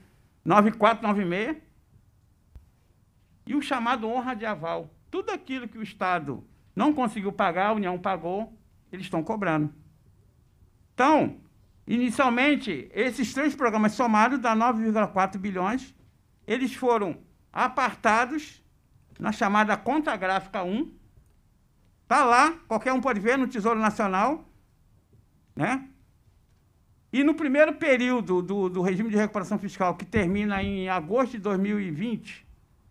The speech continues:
esses nove vírgula quatro bilhões cresceram pra sessenta e um bilhões e foram incorporados ao saldo da dívida financeira do Estado.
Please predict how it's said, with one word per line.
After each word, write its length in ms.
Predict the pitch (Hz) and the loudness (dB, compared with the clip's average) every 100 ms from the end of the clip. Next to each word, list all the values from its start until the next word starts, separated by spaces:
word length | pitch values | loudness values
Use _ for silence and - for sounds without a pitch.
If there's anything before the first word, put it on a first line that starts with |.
| _ _ _ _ _ _ _ _ _ _ | _ _ _ _ _ _ _ _ _ _
esses 380 | 175 226 269 214 | -2 -2 0 0
nove 320 | 254 311 302 | 4 4 4
vírgula 340 | 262 262 254 | 2 2 2
quatro 260 | 240 247 240 | 0 -2 -2
bilhões 720 | 226 220 220 247 269 - - - _ _ _ _ _ _ _ _ _ _ _ - - | -4 0 0 0 -2 -6 -20 -20 _ _ _ _ _ _ _ _ _ _ _ -12 0
cresceram 480 | 247 226 247 254 | 2 4 2 0
pra 140 | 254 254 | -2 -4
sessenta 440 | 262 226 294 320 | -4 -4 -4 -2
e 40 | 294 | -2
um 80 | |
bilhões 580 | 269 240 208 226 302 - | -4 -4 -4 -4 -6 -8
e 120 | - 302 | -2 -2
foram 320 | 294 285 339 | 2 2 2
incorporados 960 | 320 285 262 - 294 226 208 233 311 294 | -2 -2 -4 -4 -2 2 4 2 -2 -6
ao 140 | 262 262 | -4 -4
saldo 380 | - 226 240 226 | -2 -2 0 -2
da 100 | 220 | -4
dívida 260 | 226 240 | -4 -6
financeira 420 | 233 247 220 233 | -4 -6 -4 -6
do 120 | 233 226 | -8 -10
Estado. 600 | - 185 190 180 110 | -6 -2 -2 -4 -10